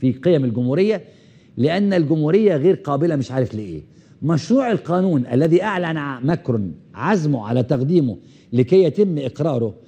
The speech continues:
يتضمن إجراءات للسيطرة على تعليم الأطفال، وعدم ترك الفرصة للتعليم المنزلي الذي يكون بعيدًا عن أعين الدولة،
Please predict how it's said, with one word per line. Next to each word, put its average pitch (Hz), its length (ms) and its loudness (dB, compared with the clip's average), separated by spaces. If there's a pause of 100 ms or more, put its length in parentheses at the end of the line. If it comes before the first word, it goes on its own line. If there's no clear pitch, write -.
(200)
يتضمن 220 580 0
إجراءات 170 560 -2
للسيطرة 139 520 0
على 143 400 -2 (540)
تعليم 175 420 2
الأطفال، 180 600 -2 (500)
وعدم 214 500 0
ترك 226 320 0
الفرصة 165 460 0
للتعليم 143 460 0
المنزلي 160 580 0 (420)
الذي 226 340 2
يكون 226 360 -2
بعيدًا 202 420 -2
عن 151 180 -10
أعين 165 300 -2
الدولة، 180 460 0